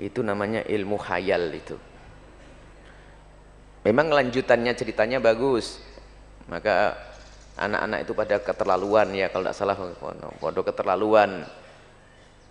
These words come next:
seneng makan dunia warisannya tapi lupa doakan orang tuh. Itu benar nasihat, yang belakang itu benar, tapi yang pertama itu adalah salah,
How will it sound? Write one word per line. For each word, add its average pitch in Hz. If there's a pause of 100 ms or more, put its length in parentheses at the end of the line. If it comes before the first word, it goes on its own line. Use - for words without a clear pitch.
(380)
seneng 113
makan 107
dunia 104
warisannya 101
tapi 98
lupa 98
doakan 92
orang 98
tuh. 110 (320)
Itu 92
benar 104
nasihat, 92
yang 95
belakang 104
itu 120
benar, 101
tapi 104
yang 117
pertama 104
itu 92
adalah 143
salah, 151